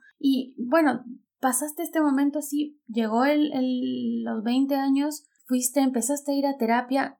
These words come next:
¿Cómo sientes que empezó a cambiar esto con la terapia? Y una pregunta clave aquí es,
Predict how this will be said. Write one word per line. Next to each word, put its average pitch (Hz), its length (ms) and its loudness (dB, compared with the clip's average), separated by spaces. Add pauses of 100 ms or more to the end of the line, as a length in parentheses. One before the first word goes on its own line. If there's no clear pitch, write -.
(140)
¿Cómo 349 300 0
sientes 302 460 0
que 262 80 0
empezó 240 680 0
a 247 120 -6
cambiar 233 440 2
esto 262 480 -2
con 233 120 0
la 214 120 -4
terapia? 220 300 -4 (100)
Y 277 140 0
una 330 220 2
pregunta 269 440 0
clave 262 260 0
aquí 262 320 -2
es, - 180 -6